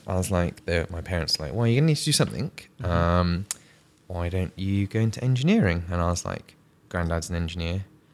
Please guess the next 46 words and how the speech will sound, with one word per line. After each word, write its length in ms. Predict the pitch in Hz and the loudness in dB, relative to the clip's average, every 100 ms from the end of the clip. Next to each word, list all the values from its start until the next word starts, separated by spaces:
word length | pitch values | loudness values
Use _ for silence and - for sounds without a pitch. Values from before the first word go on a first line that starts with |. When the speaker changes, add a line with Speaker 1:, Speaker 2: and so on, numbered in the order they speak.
| _ _ - | _ _ -2
Speaker 1:
Granddad, 340 | 196 233 151 | 2 2 4
like, 240 | 143 135 - _ - | 2 2 -4 _ -8
worked 380 | 117 139 - 127 | 0 2 2 -2
on 80 | 120 | -2
the 60 | 113 | -2
f-, 220 | - - | -6 -2
like, 220 | 110 95 101 | 0 0 -2
original 500 | 87 107 117 107 104 | -2 2 2 2 -2
golf 320 | 98 110 107 - | 2 0 0 -6
balls 240 | 76 80 | -4 -2
with 60 | 82 | -2
elastic 360 | 87 - - | -2 -4 -6
bands 280 | - 92 87 | -2 0 0
in. 160 | 73 92 - | -4 -10 -2
Made 100 | 156 | -2
a 40 | |
fortune. 400 | 135 127 - 95 85 - | 0 -4 -2 -6 -6 -8
Speaker 2:
Really? 360 | 240 277 202 156 | -4 0 4 4
Speaker 1:
Yeah. 160 | 160 104 - _ _ | 4 0 -8 _ _
Apparently, 260 | - 147 123 | -6 -4 -4
like, 120 | 120 | -4
sold, 320 | - 143 131 | -2 0 0
sold 260 | - - 143 | -2 -2 0
his 100 | 127 | -2
factory 340 | - - - | -6 -8 -2
or 40 | 92 | -2
something. 320 | - 53 - - - | -2 -8 -10 -12 -4
Speaker 2:
Bloody 280 | 277 160 | -2 -2
hell. 200 | 156 196 | -4 -2
Speaker 1:
Yeah, 140 | 135 131 | 0 2
I 140 | 143 | 2
know. 60 | 120 - - - | 0 -4 -20 -20
Speaker 2:
That's 160 | - 110 | -8 0
cool, 80 | 113 | 2
isn't 340 | 113 113 113 | 4 4 2
it? 20 | |
Speaker 1:
Uh, 260 | 110 110 107 139 | 2 0 -4 -4
again, 360 | 175 226 117 | 0 0 0
like, 300 | 110 117 120 | 0 0 0
I 40 | 135 | 0
wish, 200 | 147 - | -2 0
anyway, 220 | 95 80 101 _ _ _ | -2 -2 -4 _ _ _
I'll 60 | - | -18
stop, 180 | - - - | -18 -20 -10
stop 320 | - 107 - | -4 -4 -2
diverging. 520 | 92 87 87 90 | -4 0 -4 -4